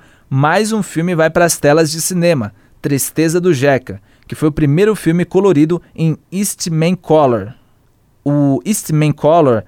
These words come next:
era um método de se fazer filmes coloridos de forma mais barata,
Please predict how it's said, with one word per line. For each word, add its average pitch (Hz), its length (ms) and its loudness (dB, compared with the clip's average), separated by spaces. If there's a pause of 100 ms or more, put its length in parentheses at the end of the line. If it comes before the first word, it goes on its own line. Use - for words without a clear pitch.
(240)
era 147 200 2
um 156 80 2
método 156 500 2
de 123 400 2
se 127 140 -4
fazer 143 300 0
filmes 156 320 -2
coloridos 160 540 2
de 151 80 -2
forma 151 320 0
mais 147 240 0
barata, 147 580 0